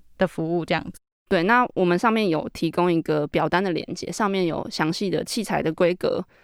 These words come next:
Speaker 2: 跟可以预约的时间。
Speaker 1: OK。
Speaker 2: 对，这其实直接填表单，我们就会用 email 回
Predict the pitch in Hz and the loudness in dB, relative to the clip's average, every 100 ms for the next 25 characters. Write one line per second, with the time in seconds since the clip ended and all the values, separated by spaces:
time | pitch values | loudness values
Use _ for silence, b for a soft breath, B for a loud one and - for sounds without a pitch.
0 | b b b - 170 175 180 180 165 160 | b b b 0 2 4 2 4 4 2
1 | - - 90 - _ _ _ _ 220 214 | -6 -6 -6 -8 _ _ _ _ -2 2
2 | 202 180 214 202 175 170 175 170 175 147 | 0 2 0 0 2 0 2 0 0 -2
3 | 156 - 143 143 143 160 180 185 170 170 | -2 -2 -2 -4 -4 0 0 2 2 2
4 | - 170 170 - | 2 2 2 -2